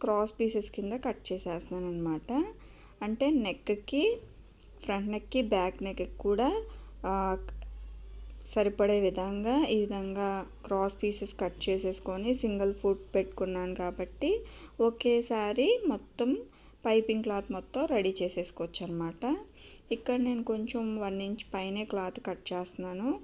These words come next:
నడుం పట్టికి కూడా వేస్తున్నానండి. నడుం పట్టి దగ్గర కూడా పైపింగ్ అనేది వేశానన్నమాట.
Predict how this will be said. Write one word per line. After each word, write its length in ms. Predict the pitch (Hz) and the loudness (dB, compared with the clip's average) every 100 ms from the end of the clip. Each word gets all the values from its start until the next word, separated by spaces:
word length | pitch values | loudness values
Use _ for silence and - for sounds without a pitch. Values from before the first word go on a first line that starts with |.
| - - - | -12 -20 -2
నడుం 280 | 202 208 220 | 2 4 4
పట్టికి 460 | 226 220 - 214 - | 2 0 -2 -4 0
కూడా 520 | 214 214 254 370 427 | 0 2 2 0 0
వేస్తున్నానండి. 880 | 320 196 180 - 185 185 175 175 220 | 0 0 0 -4 -6 -4 -4 -2 0
నడుం 320 | 233 196 190 | 0 -2 -2
పట్టి 280 | 202 190 190 | -2 -2 0
దగ్గర 300 | 180 175 185 | 0 0 -4
కూడా 440 | 175 175 180 269 427 - - - - - - - - - - - | -2 -2 0 -2 -4 -8 -20 -20 -20 -20 -20 -20 -20 -20 -18 0
పైపింగ్ 380 | 202 196 196 190 | 2 2 0 0
అనేది 300 | 180 185 226 | -2 0 2
వేశానన్నమాట. 840 | 214 180 180 185 175 170 160 160 | 4 2 0 -2 -2 -2 -2 -2